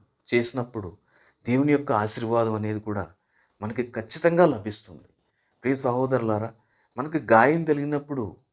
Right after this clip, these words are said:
మనం ఎంతగా బాధపడతామో, ఎదుటివారికి గాయం తగిలినప్పుడు కూడా అంతే విధంగా మనం అంతే సహృదయంతో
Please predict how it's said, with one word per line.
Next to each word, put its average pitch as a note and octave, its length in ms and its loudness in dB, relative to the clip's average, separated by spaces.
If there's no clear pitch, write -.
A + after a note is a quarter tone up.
మనం G#2+ 160 -8
ఎంతగా A2+ 400 2
బాధపడతామో, A2+ 800 0
ఎదుటివారికి C3+ 500 4
గాయం A2 360 -4
తగిలినప్పుడు A#2+ 540 -6
కూడా G#2 400 -4
అంతే A2+ 260 2
విధంగా B2 380 0
మనం A2 320 -2
అంతే B2 320 6
సహృదయంతో B2 920 2